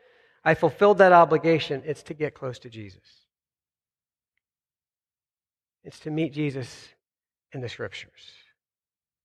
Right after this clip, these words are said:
I mean, if we're invited into this personal relationship with our crucified, risen, reigning Lord, what better way to be with him than to be in the Gospels on a regular basis?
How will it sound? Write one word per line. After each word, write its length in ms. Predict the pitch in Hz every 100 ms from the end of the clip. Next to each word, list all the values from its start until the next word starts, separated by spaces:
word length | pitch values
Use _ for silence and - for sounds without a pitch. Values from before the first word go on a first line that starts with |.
| _ _ _ _
I 60 | 165
mean, 100 | 175
if 120 | 160
we're 120 | 202
invited 320 | 165 185 185
into 160 | 170 160
this 180 | 156 - -
personal 800 | - 214 202 - 180 156 135 - _
relationship 720 | 156 147 170 165 160 147 147 156
with 140 | 135
our 80 | 139
crucified, 680 | - 175 160 165 147 143 143
risen, 320 | 160 143 135
reigning 560 | 143 165 180 160 143 123 - - _
Lord, 720 | 143 160 190 196 127 117 117 120 - _ _
what 260 | 160 208 160
better 240 | 185 190
way 280 | 151 175 165
to 240 | - 156
be 240 | 127 156 151
with 400 | 131 190 208 -
him 260 | 156 143 - - - -
than 280 | 143 143 139
to 260 | - 143
be 200 | 131 143 135
in 200 | - 180
the 80 | 180
Gospels 640 | 175 196 196 - 117 113
on 140 | 127 139
a 80 | 139
regular 480 | 156 165 165 151
basis? 720 | 135 165 165 - - - -